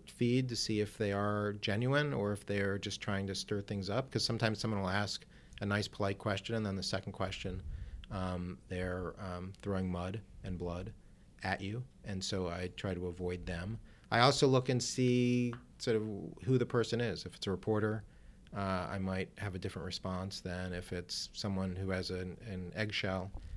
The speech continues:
uh, as their identity. So I, I go through,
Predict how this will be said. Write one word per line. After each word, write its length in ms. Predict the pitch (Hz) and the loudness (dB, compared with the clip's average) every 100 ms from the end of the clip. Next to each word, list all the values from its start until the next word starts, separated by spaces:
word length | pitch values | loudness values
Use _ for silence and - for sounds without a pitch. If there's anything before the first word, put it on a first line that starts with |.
| - - | -8 -4
uh, 180 | 95 90 | -2 -2
as 240 | 95 95 - | -2 -2 -4
their 340 | 92 90 87 | -4 -4 -4
identity. 540 | 92 87 95 92 82 - - - | -6 -4 -4 -4 -6 -8 -18 -6
So 280 | - 127 117 | 2 4 6
I, 500 | 135 139 139 139 135 95 | 6 8 6 4 0 0
I 100 | 131 | 2
go 160 | 135 | 4
through, 580 | 131 135 147 139 135 123 | 2 4 2 4 0 -4